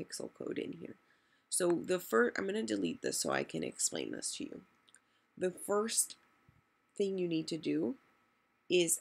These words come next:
actually install that same long code first. So I have a thing that keeps everything.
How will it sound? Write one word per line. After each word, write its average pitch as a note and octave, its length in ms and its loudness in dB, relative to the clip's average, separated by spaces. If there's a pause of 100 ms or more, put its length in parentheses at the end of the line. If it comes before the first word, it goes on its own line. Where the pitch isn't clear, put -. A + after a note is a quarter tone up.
actually - 640 -4
install F3+ 440 2
that - 200 0
same F3+ 600 0 (120)
long D3+ 440 0
code D3 340 -2
first. - 600 -6 (180)
So - 340 -8
I G3+ 120 0
have A3+ 300 -2
a E2+ 320 2 (200)
thing F2 240 0
that - 240 -6
keeps - 400 -4
everything. F#3+ 560 -4